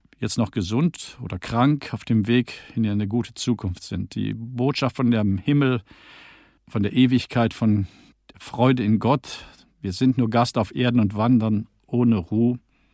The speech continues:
mit mancherlei Beschwerden der ewigen Heimat zu. Ja, diese Botschaft der Hoffnung hat in mir in diesen Tagen auch wieder eine neue Strahlkraft gefunden, existenzielle Strahlkraft.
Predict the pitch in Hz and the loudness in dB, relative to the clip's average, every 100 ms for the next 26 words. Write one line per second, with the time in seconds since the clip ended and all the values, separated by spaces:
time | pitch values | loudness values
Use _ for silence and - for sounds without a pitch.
0 | _ _ _ _ - 87 110 117 120 107 | _ _ _ _ -6 0 2 4 2 2
1 | 110 98 - 110 110 107 95 110 101 110 | 2 0 0 0 2 2 0 -4 -2 0
2 | 98 101 95 101 92 90 - - 92 110 | 0 -2 -2 -2 -4 -6 -8 -8 -8 -8
3 | - _ _ _ _ _ _ - 117 127 | -14 _ _ _ _ _ _ -4 0 2
4 | 120 117 139 - 143 - 123 117 131 - | 0 0 2 2 2 2 2 2 0 2
5 | 143 135 - - 123 131 131 131 127 123 | 2 2 -4 -4 0 4 4 4 4 2
6 | 120 120 127 123 117 127 120 120 113 117 | 0 0 0 0 0 -2 0 2 2 0
7 | - - 104 104 - 82 - - 101 95 | -2 -4 -4 -4 -6 -10 -12 -10 -6 -6
8 | - 117 - - 117 98 131 113 82 - | -4 -6 -6 -4 -2 0 0 0 -2 -8
9 | 87 92 - 90 - _ - | -10 -10 -10 -12 -14 _ -20